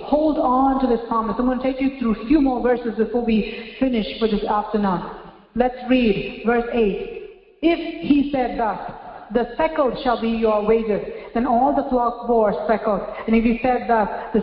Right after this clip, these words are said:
street shall be your wages," then all the flock bore streets. So God has taken away the livestock of your father and given them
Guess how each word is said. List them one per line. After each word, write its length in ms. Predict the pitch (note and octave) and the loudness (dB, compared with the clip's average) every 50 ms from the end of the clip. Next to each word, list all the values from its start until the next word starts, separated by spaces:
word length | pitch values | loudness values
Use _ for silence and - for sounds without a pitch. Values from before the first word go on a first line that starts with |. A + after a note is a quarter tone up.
| - - | -2 -2
street 360 | - D#4 D4+ D#4 D#4 - - - | 0 0 0 0 -2 -4 -2 0
shall 160 | C4+ A#3+ A3 | 0 0 0
be 80 | A#3+ B3+ | 2 2
your 200 | B3 A#3+ A3+ G#3+ | 2 2 4 4
wages," 340 | A3 A3+ A#3+ A3+ A3+ G#3 - - - - - | 4 2 2 2 0 -2 -2 -6 -10 -6 -4
then 140 | A3 G#3 C4+ | -4 -2 0
all 360 | B3+ A#3 A#3 A#3+ B3+ C4 C4 | 0 2 2 2 2 2 2
the 100 | A#3+ A3+ | 0 0
flock 720 | A#3 - A#3 A3 G#3+ G#3 F3 - - - - - - - G3 | -2 0 0 2 2 2 0 -2 -6 -10 -10 -12 -4 2 4
bore 500 | A3+ A#3 A3 G3+ F#3 E3 D#3 - - - - - | 6 6 6 4 2 -2 -4 -6 -8 -10 -12 -4
streets. 760 | - B3+ A3+ F#3+ - - - - - - - - - - - | 0 2 2 2 0 -4 -10 -10 -12 -12 -14 -16 -10 -4 0
So 220 | B3 A#3 G#3+ G3 - - - - | 0 2 0 0 -4 -8 -4 0
God 360 | A3 A3 A#3+ B3+ C4 C4 B3+ | 0 2 2 2 2 2 2
has 120 | A#3 A3 G#3+ - - | 2 0 0 2 0
taken 280 | B3 A#3 A#3 A#3+ A3 | 0 0 2 0 2
away 260 | G#3+ G#3 A3 A3+ A3+ A3 | 2 4 4 4 4 2
the 120 | A3 G3+ | 2 2
livestock 760 | G3+ G#3+ A3+ A#3 A3+ - - - G#3+ G3 - - - - - - | 2 0 0 -2 -4 -6 -4 -4 -2 -2 -4 -6 -10 -8 -6 -2
of 80 | G#3+ G3 | 0 2
your 180 | G3+ G3+ - - | 2 2 2 2
father 400 | A3 G#3+ G#3+ G#3 G#3 F#3+ E3+ - - - - - | 2 4 4 4 2 0 0 -2 -4 -4 -2 2
and 140 | G#3 G3+ G3 | 2 4 4
given 240 | A3+ A3 G#3+ G#3 G3 | 4 4 2 -2 -8
them 220 | F#3 F3+ F3 | -8 -10 -10